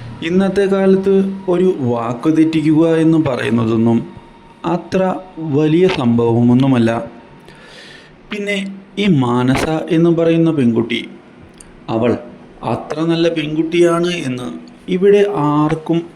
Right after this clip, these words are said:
അഭിപ്രായമില്ല എന്നതല്ലേ സത്യം? വേണമെങ്കിൽ അച്ഛനോട് ചോദിച്ചു നോക്കൂ. ഒന്നുമില്ലെങ്കിലും അവൾ നമ്മുടെ കമ്പനിയെ ചതിച്ചവളാണ്. അങ്ങനെയുള്ള ഒരു പെൺകുട്ടിയെ ഈ വീട്ടിലേക്ക്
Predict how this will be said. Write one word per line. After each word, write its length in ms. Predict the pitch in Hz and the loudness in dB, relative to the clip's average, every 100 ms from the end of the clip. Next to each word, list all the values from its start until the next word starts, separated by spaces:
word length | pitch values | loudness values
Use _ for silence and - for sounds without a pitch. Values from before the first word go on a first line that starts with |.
| 139 | -2
അഭിപ്രായമില്ല 760 | 120 117 - 127 147 135 110 113 104 - - - - - - - - - 196 190 | -2 -2 -4 -2 0 2 0 0 -4 -10 -20 -20 -20 -20 -20 -20 -20 -8 -4 -2
എന്നതല്ലേ 460 | 214 165 123 127 123 | 0 -2 -2 -4 -6
സത്യം? 320 | 113 123 120 117 - - - - - - - - - 147 | -8 -6 -8 -10 -18 -20 -20 -20 -20 -20 -20 -14 -4 0
വേണമെങ്കിൽ 420 | 165 185 185 190 175 | 4 4 4 2 0
അച്ഛനോട് 320 | 170 165 165 175 | 0 2 4 4
ചോദിച്ചു 240 | 165 165 165 | 4 4 4
നോക്കൂ. 260 | 156 160 156 - - - - - - - - - - - 135 | 4 2 0 -4 -20 -20 -20 -20 -20 -20 -20 -20 -16 -4 0
ഒന്നുമില്ലെങ്കിലും 680 | 139 165 160 156 139 135 123 - - - | 2 0 0 0 0 -2 -4 -10 -14 -2
അവൾ 160 | 156 185 185 | -2 -2 -4
നമ്മുടെ 300 | 185 180 185 180 | -2 0 -2 -4
കമ്പനിയെ 480 | 135 120 123 135 151 151 | -8 -6 -6 -4 -4 -4
ചതിച്ചവളാണ്. 720 | 127 120 131 123 123 117 113 113 - - - - - - _ _ 165 | -10 -10 -10 -8 -8 -6 -6 -8 -18 -20 -20 -20 -20 -20 _ _ -2
അങ്ങനെയുള്ള 540 | 170 196 202 202 196 202 196 - - | 0 2 2 2 2 0 -2 -6 -2
ഒരു 120 | 220 185 | 0 2
പെൺകുട്ടിയെ 580 | 131 113 110 123 123 113 - - - - - - - - 135 | 2 0 -4 -2 0 -2 -6 -14 -20 -20 -20 -20 -16 -4 -2
ഈ 20 | 180 180 | 0 0
വീട്ടിലേക്ക് 520 | 196 185 190 190 | -2 0 -2 0